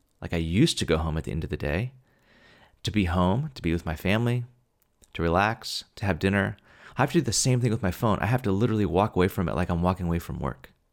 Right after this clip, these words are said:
So I put my phone away at dinner. I put my phone away before I go to bed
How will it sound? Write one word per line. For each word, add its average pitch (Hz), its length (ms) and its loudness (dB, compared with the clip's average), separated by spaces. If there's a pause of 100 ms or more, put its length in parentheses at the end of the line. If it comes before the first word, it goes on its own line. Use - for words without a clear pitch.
(600)
So - 180 2
I - 20 0
put - 180 2
my 101 120 2
phone 110 180 0
away 92 220 4
at - 80 -6
dinner. 95 360 0 (460)
I - 20 -10
put - 140 0
my 95 140 0
phone 101 200 0
away 90 280 2
before 82 260 -4
I 90 60 4
go 87 140 2
to 85 60 2
bed 87 300 0